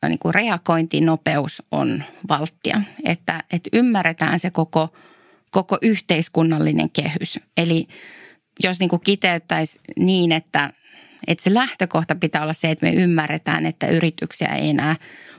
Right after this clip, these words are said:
positioida suhteessa heidän kilpailijoihinsa, vaan suhteessa y-, koko yhteiskuntaan ja siihen sidosryhmäkenttään. Ja kun, kun se ymmärretään ja ymmärretään, niin kuin, myös se, että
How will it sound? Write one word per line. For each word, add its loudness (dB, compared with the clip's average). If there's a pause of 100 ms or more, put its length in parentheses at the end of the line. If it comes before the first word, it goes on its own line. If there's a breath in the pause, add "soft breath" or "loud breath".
(100)
positioida 0
suhteessa -2
heidän 0
kilpailijoihinsa, 0
vaan 2
suhteessa -2 (280)
y-, 4 (100)
koko 0
yhteiskuntaan 0
ja -2
siihen 0
sidosryhmäkenttään. -2 (640 loud breath)
Ja -2
kun, 0
kun 2
se 0
ymmärretään 0
ja 2
ymmärretään, 2
niin -2
kuin, 0
myös 2
se, 2
että -4